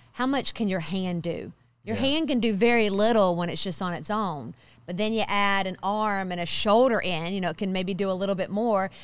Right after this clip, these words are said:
Speaker 1: You add another hand, it, you know, you add all these components and these body parts, and it's like, "Mo-, holy moly, you're
Speaker 2: Ugh.
Speaker 1: unstoppable." You know, before you couldn't, you know, take two steps, and now you could go run a marathon if you so choose because you have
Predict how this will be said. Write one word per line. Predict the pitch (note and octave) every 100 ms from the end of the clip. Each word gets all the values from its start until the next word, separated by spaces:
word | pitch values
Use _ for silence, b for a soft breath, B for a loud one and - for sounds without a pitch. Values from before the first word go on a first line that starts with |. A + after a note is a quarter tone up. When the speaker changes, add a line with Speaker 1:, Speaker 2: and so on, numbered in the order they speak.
| B
Speaker 1:
You | F#3
add | - G#3
another | G3+ G#3 A#3+ B3
hand, | G#3+ F#3+ F#3
it, | F#3+
you | G#3
know, | G3+
you | G3+ G#3
add | G#3 A#3+
all | C4
these | A3+ G#3
components | - G3 - A3 B3 F#3+ F3 - -
and | G3
these | F3+ F3
body | D#3+ F#3+ A#3 A#3
parts, | - F#3+ E3+ E3 - B B B
and | F#3+
it's | G3 -
like, | F#3 G#3
"Mo-, | D#3+ C4+ -
holy | - D4 B3
moly, | B3+ D4+ A#3
you're | A#3 C#4
Speaker 2:
Ugh. | D4 D4
Speaker 1:
unstoppable." | D4 F#4+ G3+ E3+ C#3 - b b b -
You | G#3+
know, | B3 D4+
before | B3 - C#4 D4+
you | C#4+ A3+
couldn't, | - C#4 - G3+ F#3 - B B B
you | G#3+
know, | G#3+
take | G#3 D4+ B3+
two | A3+ A#3+
steps, | - C#4 D4+ C#4
and | A#3+
now | A#3 D4+
you | C4+
could | A#3
go | A#3 A3
run | A3
a | A3
marathon | A3 C4 C#4 - F3+ F3
if | F3 -
you | F#3+
so | - A3+
choose | G3+ D4 D4 A#3+
because | G#3+ G3+ F#3+ F#3+
you |
have | F3 G3+ F#3+